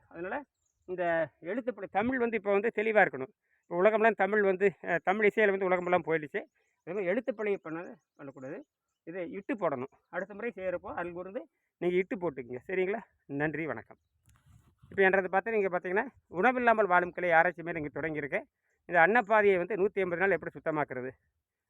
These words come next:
அப்படி சுத்தமாக்கிட்டா உலகத்துல எந்த மருத்துவமும் தேவையில்லை. வெளியே ஏதாவது அறுவை சிகிச்சையோ, அஹ், ஆபத்து ஏற்பட்டா மட்டும்தான் அது வந்து, அஹ், அறுவை சிகிச்சை பண்ணலாமே தவிர, உள்ள வந்து பார்த்தீங்கன்னா, இந்த உள்ள மக்கி போன,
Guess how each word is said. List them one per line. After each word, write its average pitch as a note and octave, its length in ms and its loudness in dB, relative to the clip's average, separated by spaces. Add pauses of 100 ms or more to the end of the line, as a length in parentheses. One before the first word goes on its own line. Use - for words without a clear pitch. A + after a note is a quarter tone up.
அப்படி E3+ 220 -4
சுத்தமாக்கிட்டா G#3+ 460 2
உலகத்துல F#3+ 340 0
எந்த E3+ 200 -2
மருத்துவமும் F3+ 380 -2
தேவையில்லை. C#3 460 0 (600)
வெளியே B3 340 4
ஏதாவது A3 360 8
அறுவை G3+ 260 4
சிகிச்சையோ, F3 500 -2 (280)
அஹ், D#3+ 160 0
ஆபத்து F3 340 4
ஏற்பட்டா D3 320 -4
மட்டும்தான் F3+ 500 0 (500)
அது F3 160 2
வந்து, F#3+ 180 2
அஹ், D#3+ 320 8 (120)
அறுவை E3 340 4
சிகிச்சை E3 260 -4
பண்ணலாமே C#3+ 260 -4
தவிர, C3+ 300 -2 (400)
உள்ள C4 300 6
வந்து A3+ 180 4
பார்த்தீங்கன்னா, F#3 300 0
இந்த A#3+ 200 -2 (120)
உள்ள F#3+ 200 -4
மக்கி F#3+ 300 0
போன, E3+ 420 0